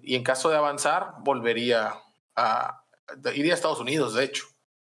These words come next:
o a, o a Canadá, según la, cómo se esté cruzando el, el calendario. En total son trece partidos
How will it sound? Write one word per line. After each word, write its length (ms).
o 100
a, 180
o 80
a 100
Canadá, 420
según 480
la, 380
cómo 180
se 100
esté 160
cruzando 520
el, 260
el 100
calendario. 460
En 80
total 260
son 160
trece 280
partidos 760